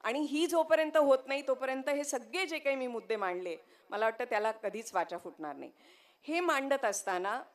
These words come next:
व्यापक जे बदल घडतायत, म्हणजे भांडवलीकरण, कॉर्पोरेटायझेशन, आज जवळजवळ चाळीस टक्के हे सगळं म्हणजे, अ, बियाणं, अ, खतं, पेस्टिसाइड्स, हे सगळं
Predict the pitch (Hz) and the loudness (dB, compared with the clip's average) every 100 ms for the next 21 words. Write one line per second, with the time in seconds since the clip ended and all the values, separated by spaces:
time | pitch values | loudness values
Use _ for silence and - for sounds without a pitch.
0 | _ - 208 226 226 226 - 359 - 233 | _ -20 -6 2 2 0 -4 -4 -4 -12
1 | 269 240 220 220 208 202 175 175 147 - | -8 -2 0 0 -2 -6 -4 -4 -4 -6
2 | 190 196 226 240 208 185 190 220 262 269 | -10 -2 -2 -2 -6 -4 -2 4 4 2
3 | - 220 190 175 170 - 196 190 - 262 | -2 0 0 -4 -10 -4 0 0 0 0
4 | 254 208 185 175 156 175 151 - - - | 2 0 0 -8 -8 -8 -10 -14 -20 -20
5 | _ - 226 254 214 233 269 285 294 285 | _ -2 -2 -2 0 2 2 4 0 0
6 | - 196 214 285 294 - - _ _ _ | 2 4 4 0 -6 -10 -16 _ _ _
7 | - - - 311 254 - - - - _ | -2 -2 -6 0 0 -2 -14 -20 -20 _
8 | 254 277 269 220 294 277 226 226 233 233 | -4 -2 -2 0 6 6 6 0 -2 -2
9 | - - 185 180 170 175 226 240 254 277 | -10 -2 0 0 -2 -8 0 2 2 0
10 | 285 302 - - _ - 185 - _ _ | -4 -8 -20 -20 _ -8 -8 -8 _ _
11 | - 247 233 277 285 285 226 214 - 269 | -8 -6 0 2 2 0 -4 -6 -6 -4
12 | 269 277 247 302 311 269 - - 302 339 | -4 -4 -6 -8 -6 -6 -6 2 4 4